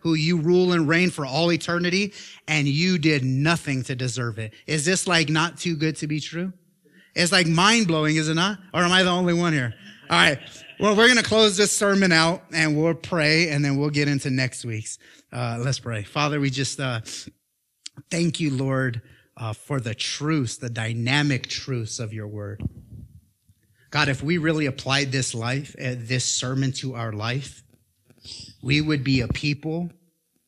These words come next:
who would be secure, confident, powerful, overcomers of sin,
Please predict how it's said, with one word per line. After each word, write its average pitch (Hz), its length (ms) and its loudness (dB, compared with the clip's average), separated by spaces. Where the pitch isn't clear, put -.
who 135 220 -2
would 123 120 -2
be 117 140 -4
secure, 151 960 -6
confident, 165 960 -6
powerful, 170 880 -4
overcomers 156 840 -2
of 123 120 -4
sin, 160 500 -4